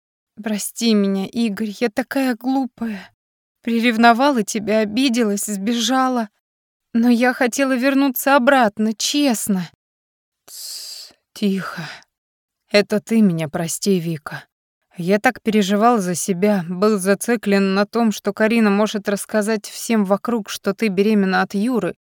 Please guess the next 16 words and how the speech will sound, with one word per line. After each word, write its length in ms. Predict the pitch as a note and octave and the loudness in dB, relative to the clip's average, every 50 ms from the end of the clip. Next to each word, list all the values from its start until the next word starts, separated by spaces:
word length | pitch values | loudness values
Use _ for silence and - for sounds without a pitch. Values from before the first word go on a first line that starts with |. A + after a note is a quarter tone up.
| _ _ _ _ _ _ | _ _ _ _ _ _
тем 260 | - F#3+ F#3+ F3 E3+ | -4 -2 -2 -2 -2
самым 440 | D#3 - - F#3+ F3+ F3 F3 F3 E3+ | -2 0 2 2 4 4 2 0 0
разрушив 680 | E3+ F3+ F3+ E3 - F#3+ F#3+ G3+ F#3+ - G3+ F3+ - - | 0 0 -2 -2 -2 0 0 0 0 -2 -6 -8 -8 -6
видимость 560 | F#3 F#3 G#3 F#3+ F3+ F#3+ F#3 F#3 - - - | -2 -2 -2 0 0 0 -2 -2 -2 -2 -2
моей 320 | F#3+ F3+ F#3 F#3 F#3 F#3+ | -2 0 0 0 0 0
идеальной 460 | F3 E3 F3+ F#3 F#3 F3+ F3+ F3 F3 E3+ | 0 2 2 2 2 2 0 -2 -2 -4
жизни, 520 | D#3+ F3+ A3 A#3 G#3 F#3 E3 D#3 C#3+ _ _ _ _ _ _ _ _ | -2 -2 -2 -2 0 -2 -4 -4 -6 _ _ _ _ _ _ _ _
что 280 | - - - - A#3+ | -18 -12 -6 -4 -4
совершенно 680 | A3 - B3+ A#3+ A#3 B3+ A3+ - - D#4+ D4+ C4+ A#3 A3+ | -2 -2 -2 -2 -2 -2 -2 0 0 2 2 4 4 4
не 160 | A3 G#3+ G#3+ | 4 4 4
учёл 420 | G#3+ G#3+ G#3 - - B3+ B3 A3 G3+ | 2 2 0 -2 -2 -2 -2 -2 -4
твои 440 | - - G3+ A3+ A#3 A#3 A3 G3+ | -6 -6 -4 -2 -2 -2 -2 -4
чувства 540 | - - - A3+ A#3 G#3 - - - F3 F3+ | -4 -6 -6 -6 -6 -6 -8 -10 -8 -6 -4
и 100 | F3 F3 | -4 -4
то, 260 | - - - A#3+ A#3 | -6 -6 -4 -4 -4
что 240 | G#3 - - - - | -4 -6 -10 -20 -20